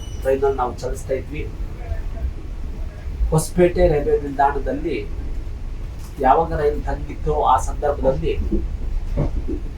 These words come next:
ಅನ್ಯ ಕೋಮಿನ ಮುಸಲ್ಮಾನ್ ಧರ್ಮದ ಮೂರು ಜನ ಯುವಕರು ನಮ್ಮ ಟ್ರೈನನ್ನ ಹತ್ತಿದ್ರು.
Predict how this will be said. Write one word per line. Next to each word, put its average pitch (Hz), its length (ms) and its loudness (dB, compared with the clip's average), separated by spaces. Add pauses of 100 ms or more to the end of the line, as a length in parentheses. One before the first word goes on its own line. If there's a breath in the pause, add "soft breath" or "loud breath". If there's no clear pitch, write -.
ಅನ್ಯ 175 320 4
ಕೋಮಿನ 135 380 2 (500)
ಮುಸಲ್ಮಾನ್ 160 600 2
ಧರ್ಮದ 143 320 0 (160)
ಮೂರು - 180 4
ಜನ 135 200 -2
ಯುವಕರು 143 400 0
ನಮ್ಮ - 200 6
ಟ್ರೈನನ್ನ - 460 0
ಹತ್ತಿದ್ರು. - 580 2